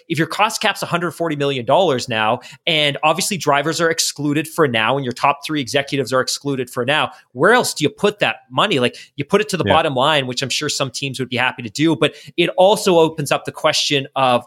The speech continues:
Speaker 1: a driver salary cap, which is something that's been bandied about. But I'll be very honest, if anyone is getting the money in the sport, I'm very happy, unlike Romain Grosjean, who made some comments today suggesting that nobody deserves forty million, no driver deserves forty million dollars.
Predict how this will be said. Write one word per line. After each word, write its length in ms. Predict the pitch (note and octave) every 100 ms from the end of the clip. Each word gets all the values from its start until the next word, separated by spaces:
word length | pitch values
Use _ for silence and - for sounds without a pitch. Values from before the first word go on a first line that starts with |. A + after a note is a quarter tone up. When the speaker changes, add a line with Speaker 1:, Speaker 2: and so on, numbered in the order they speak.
| -
Speaker 1:
a 80 | A#2+
driver 520 | D3 C#3+ C3 B2+ -
salary 420 | - B2+ A#2 A2+
cap, 320 | - B2 C#3 -
which 180 | C#3+ C#3
is 100 | -
something 300 | D3 D3+ C#3+
that's 160 | C3
been 180 | - B2+
bandied 460 | B2 B2+ B2+ B2+ A#2+
about. 400 | A#2+ C3+ F3+ -
But 120 | C#3+ - - _ -
I'll 140 | F3+
be 140 | F#3+
very 260 | D3+ D#3+ C#3+
honest, 360 | D3+ C#3+ - C3+
if 60 | - F3
anyone 400 | G3 A3 F#3+ E3+
is 140 | -
getting 240 | D#3+ E3
the 60 | C#3+
money 260 | B2 C#3+ D3
in 80 | A#2+
the 60 |
sport, 480 | - - D#3 C3+ B2 - _ -
I'm 200 | F#3+ D#3
very 360 | E3 G3+ A3
happy, 560 | E3+ F#3 F#3 F3+ C3+ C3 _ -
unlike 420 | D#3+ E3+ D#3+ - _ _ - D3+
Romain 300 | F#3+ E3+ C#3
Grosjean, 440 | C#3+ F#3+ D3 C#3
who 100 | C#3
made 160 | C#3 C#3
some 100 | C3
comments 340 | C#3+ C#3+ C3+
today 260 | - C3+ C3
suggesting 500 | - A#2+ C#3 - C3+
that 200 | B2 A#2
nobody 380 | C#3 F3+ E3 C3+
deserves 420 | B2+ B2 B2+ A#2
forty 260 | - C3+ B2
million, 280 | B2+ B2 A2
no 280 | D#3+ B3 F#3
driver 320 | E3+ C#3+ B2+
deserves 340 | A#2+ B2+ B2+
forty 240 | - C#3 B2+
million 280 | B2+ B2
dollars. 320 | B2 A#2+ C3+